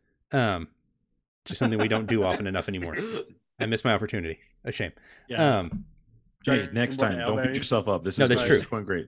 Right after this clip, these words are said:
Speaker 1: That's true. We're gonna, we'll keep that for later. Um, that would not sell, sell well. D-, just dab ale.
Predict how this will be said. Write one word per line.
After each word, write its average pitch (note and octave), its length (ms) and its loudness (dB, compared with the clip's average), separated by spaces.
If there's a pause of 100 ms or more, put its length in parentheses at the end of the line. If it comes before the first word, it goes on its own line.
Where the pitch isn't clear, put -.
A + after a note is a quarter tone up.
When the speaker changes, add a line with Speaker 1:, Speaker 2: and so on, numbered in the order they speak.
Speaker 1:
That's A2+ 160 2
true. G2+ 160 2
We're G2+ 140 0
gonna, G2+ 260 2
we'll A2+ 140 0
keep C3 160 0
that A#2+ 160 2
for - 100 -4
later. E2+ 220 -2 (500)
Um, G2+ 400 0 (640)
that B2 180 2
would G2+ 120 -4
not G#2+ 180 -2
sell, G2+ 420 -4
sell G#2 300 0
well. E2 240 -8 (720)
D-, A2 140 -4
just A2 380 -6
dab F2 280 -2
ale. F2+ 300 -6